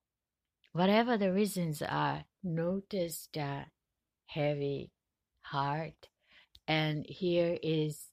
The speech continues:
a suggestion. Never underestimate the power of a little, tiny, small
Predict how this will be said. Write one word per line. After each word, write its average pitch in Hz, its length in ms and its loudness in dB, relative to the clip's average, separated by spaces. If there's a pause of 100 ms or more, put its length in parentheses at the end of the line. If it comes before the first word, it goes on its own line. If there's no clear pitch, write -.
(140)
a 151 160 0 (200)
suggestion. 143 920 -6 (1400)
Never 185 600 4
underestimate 175 1300 2 (160)
the 131 280 -2 (1200)
power 160 640 4 (220)
of 143 240 2 (100)
a 139 160 2
little, 135 840 0 (400)
tiny, 135 760 0
small 127 960 -2